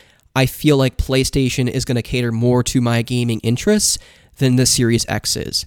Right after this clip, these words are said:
And that's all there is to it. If you're getting a Series X on Tuesday, hell yeah, man. High five, go for it. We're all about video games here. At the end of the day, wherever you wanna play the games,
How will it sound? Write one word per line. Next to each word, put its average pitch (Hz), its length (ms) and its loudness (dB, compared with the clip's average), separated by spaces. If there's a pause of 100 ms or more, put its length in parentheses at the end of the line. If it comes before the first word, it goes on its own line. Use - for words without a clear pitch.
(200)
And 196 100 0
that's 226 180 -2
all 214 120 0
there 214 100 2
is 214 140 0
to 247 180 2
it. - 180 -2 (100)
If - 120 -2
you're 180 80 2
getting 202 240 2
a 175 40 2
Series 185 340 -2
X 175 240 -4
on 175 100 0
Tuesday, 214 500 0 (340)
hell 254 220 0
yeah, 262 200 2
man. 208 460 0
High 214 180 -2
five, 214 420 -2
go 170 220 4
for 226 280 0
it. 220 120 -2 (720)
We're 131 180 2
all 226 140 2
about 214 180 0
video 185 180 0
games 113 260 -2
here. 90 220 -6
At - 120 -8
the 151 120 -2
end 160 140 2
of 175 80 -2
the 180 80 -2
day, 151 400 2 (300)
wherever 139 420 2
you 202 80 4
wanna 185 180 6
play 156 220 2
the 143 100 2
games, 139 520 -2